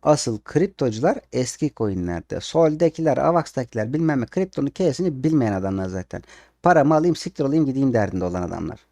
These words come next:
Büyük çoğunluğu. Ve hepsi de öyle yapıyor zaten. O yüzden o coinler dolandırıcı coin'i. O yüzden o coinlerin daha bir güvenilirliği yok. Önce bir markette bir üç beş yıl geçirsin onlar. Ondan sonra bakarız onlara.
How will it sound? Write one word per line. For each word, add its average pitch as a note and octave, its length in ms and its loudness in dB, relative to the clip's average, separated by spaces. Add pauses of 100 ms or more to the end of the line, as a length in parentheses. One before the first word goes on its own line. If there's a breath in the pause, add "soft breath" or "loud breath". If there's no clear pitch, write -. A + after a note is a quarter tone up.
(240)
Büyük F#3 300 2
çoğunluğu. F#2 500 -4 (2250)
Ve E3+ 100 4
hepsi - 220 0
de D#3+ 40 6
öyle C3 120 6
yapıyor F#2+ 260 -2
zaten. - 240 -10 (1300)
O G3+ 140 6
yüzden C#3 200 4
o G#2 120 2
coinler F#2+ 380 -2
dolandırıcı F2 520 -4
coin'i. - 400 -12 (100)
O F#3+ 140 2
yüzden A#2 200 0
o B2 100 0
coinlerin A#2 340 -2
daha A#2 220 0
bir A#2+ 100 -8
güvenilirliği B2+ 500 -2
yok. A2+ 120 0
Önce A#2+ 240 -4
bir A2+ 80 -6
markette B2 520 -4
bir B2 40 -2
üç - 180 -8
beş C#3 160 -2
yıl A#2 80 -6
geçirsin D3 420 -4
onlar. D3 280 0 (720 soft breath)
Ondan G3+ 140 0
sonra F#3 220 -2
bakarız D3+ 320 4
onlara. E2 380 -4